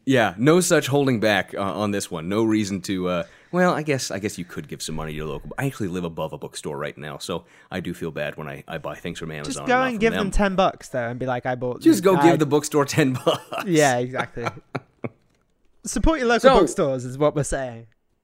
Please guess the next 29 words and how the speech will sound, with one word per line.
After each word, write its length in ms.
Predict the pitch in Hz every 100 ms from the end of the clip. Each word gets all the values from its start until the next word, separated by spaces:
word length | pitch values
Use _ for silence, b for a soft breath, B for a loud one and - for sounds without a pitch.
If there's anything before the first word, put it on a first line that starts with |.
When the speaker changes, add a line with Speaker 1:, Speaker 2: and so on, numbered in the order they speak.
| _
Speaker 2:
Or 100 | 160
what 140 | 156 156
I'm 80 |
Speaker 1:
Yes, 140 | 127 -
support 240 | 117 156
Speaker 2:
saying. 40 | 127
Speaker 1:
your 80 | 139
local 200 | 123 107
bookstores. 600 | 90 85 - 69 - -
Support 340 | 165 196 240
your 100 | 147 143
local 200 | 131 113
bookstores 540 | 98 - 90 90 87
and 180 | 98 98
not 240 | 113 117
your 140 | 104 90
local 280 | 90 90 80
right-wing 360 | 80 - 78
authors. 460 | 69 71 - - - b b b b -
Anyways, 340 | 330 247 196
why 200 | 139 208
don't 160 | 277 202
we 80 | 151
get 180 | 123
started 460 | - - 120 139 92
with 160 | 98 92
this 200 | 101 80
book, 340 | 87 139 - -
Triggered 800 | - - - 196 170 151 151 147